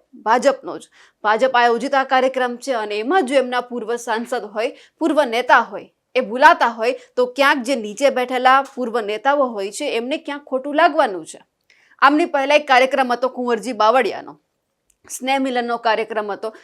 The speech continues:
અને એમના જાહેર સ્ટેજ ઉપરથી, જાહેર મંચ ઉપરથી બોલ્યા હતા કે નવા અને જૂનાને બનતું નથી. એ એટલા માટે કે તમે જે પક્ષ છે તે બનવા નથી દેતું.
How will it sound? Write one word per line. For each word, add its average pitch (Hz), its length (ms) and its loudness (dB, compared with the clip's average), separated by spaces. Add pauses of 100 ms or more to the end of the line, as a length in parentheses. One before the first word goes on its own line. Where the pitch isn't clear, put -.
(160)
અને 262 180 0
એમના 294 160 0
જાહેર 285 320 6
સ્ટેજ 330 320 -2
ઉપરથી, 247 380 -2
જાહેર 254 300 2
મંચ 294 260 -2
ઉપરથી 240 300 -2
બોલ્યા 196 380 -4
હતા - 240 -12 (440)
કે 247 80 4
નવા 311 380 6
અને 294 160 2
જૂનાને 233 400 -2
બનતું 240 420 -2
નથી. 165 340 -14 (200)
એ 240 100 6 (120)
એટલા 311 240 4
માટે 262 260 0
કે 294 140 -2
તમે 269 400 -2 (320)
જે 262 340 2 (320)
પક્ષ 339 300 2
છે 190 160 -10 (240)
તે 254 60 2
બનવા 285 360 4
નથી 202 280 -8
દેતું. 165 300 -10